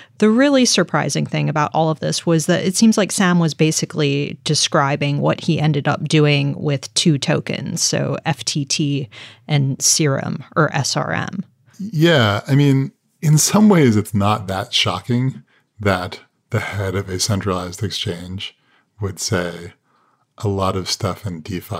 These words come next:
Speaker 2: is Ponzi schemes," right? Like, in some ways, he was,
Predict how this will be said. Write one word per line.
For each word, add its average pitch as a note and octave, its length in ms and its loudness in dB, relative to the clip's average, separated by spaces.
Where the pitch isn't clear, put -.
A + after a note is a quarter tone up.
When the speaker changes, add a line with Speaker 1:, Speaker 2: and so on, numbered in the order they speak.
Speaker 2:
is E2+ 120 -10
Ponzi F2+ 420 -14
schemes," - 480 -16
right? A2+ 200 -2
Like, A2 240 0
in D#3+ 200 6
some F#3 360 2
ways, F#2 600 0
he C3 220 2
was, A#2+ 440 2